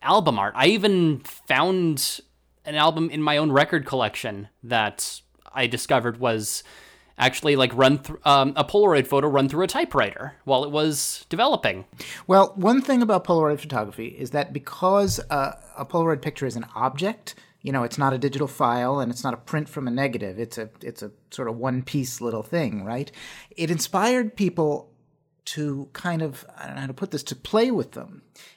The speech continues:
Speaker 2: in all sorts of ways. And, uh, you know, the, the people like art students, for example, would mess with Polaroid a lot because the thing about it is that it provided a very low barrier to entry. Uh,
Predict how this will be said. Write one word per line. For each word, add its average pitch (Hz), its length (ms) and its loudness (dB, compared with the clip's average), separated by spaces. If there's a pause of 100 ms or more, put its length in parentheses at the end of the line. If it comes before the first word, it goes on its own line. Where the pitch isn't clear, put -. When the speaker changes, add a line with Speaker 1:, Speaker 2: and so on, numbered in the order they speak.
Speaker 2:
in 139 140 -4
all 175 420 0
sorts 170 320 0
of 135 140 -14
ways. - 280 -14 (400)
And, 147 520 0 (120)
uh, 151 320 -6
you 175 200 -2
know, 170 80 -2
the, 160 240 -2
the 156 180 -10 (480)
people 196 220 0
like 147 180 2
art 143 240 2
students, 104 380 -8
for 123 140 -14
example, 120 480 -14
would - 140 -14
mess 123 280 -10
with - 120 -16
Polaroid 64 420 -14
a 65 40 -12
lot 64 240 -8
because 139 300 -6 (200)
the 156 120 -4
thing 202 220 4
about 175 220 8
it 147 100 4
is 131 100 -4
that 139 120 0
it - 180 -12
provided 143 360 0
a 131 60 -4
very 147 260 2
low 147 260 4
barrier 135 400 2
to - 160 -4
entry. - 460 -8 (420)
Uh, 117 200 -4